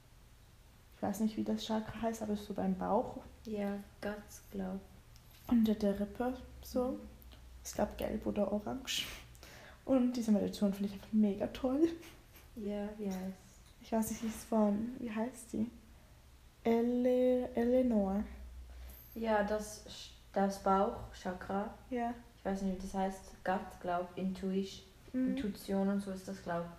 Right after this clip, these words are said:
Speaker 2: Das ist, glaub, mit deinem Third Eye oder so verbunden.
Speaker 1: Third Eye.
Speaker 2: Also vielleicht habe ich ja auch falsch verstanden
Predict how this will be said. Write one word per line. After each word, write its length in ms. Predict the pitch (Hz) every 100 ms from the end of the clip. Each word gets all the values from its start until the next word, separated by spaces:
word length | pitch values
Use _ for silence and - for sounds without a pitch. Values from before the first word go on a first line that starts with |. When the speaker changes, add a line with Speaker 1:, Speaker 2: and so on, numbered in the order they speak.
| - - - - - -
Speaker 2:
Das 280 | 202 202 -
ist, 240 | 202 -
glaub, 380 | 208 196 185 180 180 - - - - - - - - - - - - - - - - - - -
mit 160 | 190
deinem 360 | 190 185 180 180 -
Third 280 | - 185 185
Eye 380 | 180 170 180 190
oder 160 | 190 190
so 180 | 196
verbunden. 720 | 190 185 - 165 160 175 175 - - - - - - - - - -
Speaker 1:
Third 260 | 254 233 214
Eye. 60 |
Speaker 2:
Also 240 | 202 190 190
vielleicht 380 | 196 196 185 190
habe 140 | 180
ich 60 | 180
ja 140 | 175
auch 60 | 170
falsch 180 | 175 180
verstanden 520 | 185 185 185 202 196